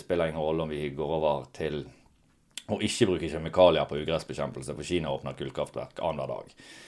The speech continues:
Eh, det er en litt kjedelig tilnærming, tenker jeg. Så da tenker jeg vi heller har en annen tilnærming, som er at vi kan bidra med det vi kan bidra med.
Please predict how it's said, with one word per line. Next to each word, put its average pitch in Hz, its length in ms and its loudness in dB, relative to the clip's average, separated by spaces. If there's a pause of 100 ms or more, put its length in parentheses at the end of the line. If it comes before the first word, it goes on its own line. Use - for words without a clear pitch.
(320)
Eh, 110 300 10
det 123 300 10
er 110 140 12
en 98 100 2
litt 107 160 0
kjedelig 95 720 2
tilnærming, 60 400 -4
tenker 78 240 4
jeg. 233 220 8 (120)
Så - 240 2
da 175 140 4
tenker 135 240 4
jeg 110 80 6
vi 107 160 6
heller 98 240 6
har 80 80 0
en 98 80 2
annen 95 160 2
tilnærming, 73 480 -2
som 120 160 -2
er 147 100 2
at 123 140 -2
vi 98 100 0
kan 87 480 0
bidra 104 240 4
med 95 80 2
det 90 140 4
vi - 80 -8
kan 110 180 4
bidra 73 240 -2
med. - 140 -8